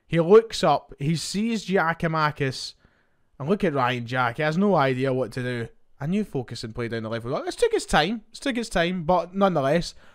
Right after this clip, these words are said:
we're one nil up. What looks as though it's got to be the score heading into half-time as well. We're in a good position. There we go. Brilliant. Haksabanovic with another assist as well. Is exactly what you want to see. Um, uh, no, don't want to say there's no pressure. There, there definitely is pressure.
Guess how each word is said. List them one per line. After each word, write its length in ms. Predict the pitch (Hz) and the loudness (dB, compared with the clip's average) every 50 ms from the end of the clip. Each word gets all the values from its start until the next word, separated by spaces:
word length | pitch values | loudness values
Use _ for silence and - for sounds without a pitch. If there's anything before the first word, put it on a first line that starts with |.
| _ _ - | _ _ -2
we're 100 | 175 180 | 2 4
one 220 | 196 196 185 180 | 4 4 4 2
nil 200 | 175 170 156 143 | 2 2 4 4
up. 240 | 156 170 151 - - - | 4 4 2 -2 -8 -6
What 200 | 156 151 139 156 | -4 -4 -4 -4
looks 180 | 165 151 147 | -6 -6 -6
as 100 | 156 147 | -6 -4
though 80 | 143 143 | -4 -4
it's 100 | 135 - | -4 -4
got 100 | 147 139 | -6 -6
to 80 | 139 | -4
be 120 | 131 139 131 | -4 -6 -6
the 60 | 127 | -6
score 280 | - - - 139 131 120 | -8 -8 -8 -6 -6 -4
heading 220 | 135 131 131 135 | -4 -6 -6 -6
into 180 | 131 123 - 120 | -8 -10 -8 -6
half-time 480 | 123 131 131 123 - - 135 131 123 | -4 -4 -4 -4 -6 -8 -8 -8 -8
as 100 | 120 113 | -10 -8
well. 260 | 120 123 131 139 143 - - - - - - | -6 -4 -4 -4 -6 -8 -12 -20 -12 -4 0
We're 180 | 170 170 160 | 0 2 2
in 80 | 156 156 | 2 2
a 60 | 156 | 0
good 180 | 156 160 147 - | 0 -2 -4 -4
position. 400 | 151 147 160 151 - - 147 139 | -2 0 0 0 0 -2 -4 -2
There 160 | 151 156 147 | -2 -2 -2
we 100 | 143 139 | -2 -2
go. 240 | - 143 135 127 113 | -2 -4 -4 -4 -4
Brilliant. 440 | 113 151 151 160 160 139 135 107 | -4 -2 -2 -2 -2 -2 -4 -6
Haksabanovic 680 | 107 139 160 151 - 147 117 127 131 135 120 107 117 110 | -4 -6 -6 -6 -8 -10 -6 -4 -4 -4 -4 -6 -8 -10
with 140 | - 127 117 | -10 -10 -8
another 240 | 135 135 135 135 - | -8 -8 -6 -6 -8
assist 320 | 120 - - 131 123 - | -8 -8 -8 -8 -8 -8
as 140 | 131 127 123 | -10 -8 -6
well. 320 | 131 139 127 117 110 104 - - - _ _ _ - | -4 -4 -2 -4 -4 -6 -10 -14 -20 _ _ _ -8
Is 100 | 147 127 | -6 -6
exactly 420 | 135 127 127 147 135 127 127 139 | -6 -4 -2 0 0 0 -2 -2
what 100 | 135 135 | -4 -2
you 100 | 127 127 | -2 -2
want 180 | 131 139 127 113 | -2 -4 -4 -4
to 100 | - 127 | -6 -8
see. 280 | - - 147 135 120 117 | -6 -4 -4 -2 -2 -2
Um, 880 | 127 139 147 151 160 160 160 165 165 165 165 165 165 160 156 160 196 220 190 170 _ - | 0 0 0 0 0 0 0 0 -2 -2 -4 -6 -6 -6 -8 -10 -12 -18 -20 _ _ -20
uh, 380 | 156 160 170 175 180 185 180 175 | -18 -16 -14 -12 -10 -10 -10 -8
no, 180 | 185 175 160 | -6 -4 -4
don't 120 | 135 160 175 | -4 -2 -2
want 140 | 170 147 | -4 -4
to 40 | - | -4
say 100 | - 135 | -4 -6
there's 240 | 123 123 117 113 127 | -6 -6 -8 -10 -10
no 80 | 135 127 | -12 -10
pressure. 400 | - - 135 131 117 117 107 107 | -8 -6 -6 -6 -6 -8 -10 -10
There, 80 | 117 | -12
there 260 | 117 - 131 123 147 | -12 -12 -10 -8 -8
definitely 380 | 147 131 127 135 131 113 107 120 | -8 -6 -8 -8 -8 -8 -6 -6
is 100 | 139 143 | -6 -6
pressure. 480 | - _ - 90 92 - - - 127 | -8 _ -16 -16 -14 -14 -14 -14 -14